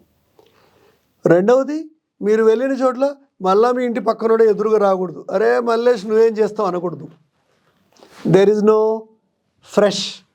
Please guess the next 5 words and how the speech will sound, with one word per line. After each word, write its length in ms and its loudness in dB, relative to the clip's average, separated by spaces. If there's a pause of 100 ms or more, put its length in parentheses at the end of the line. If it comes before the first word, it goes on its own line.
(260)
ideas 300 2
for 140 -10
your 160 -8 (360)
brain. 280 0 (840)
మూడవది, 600 2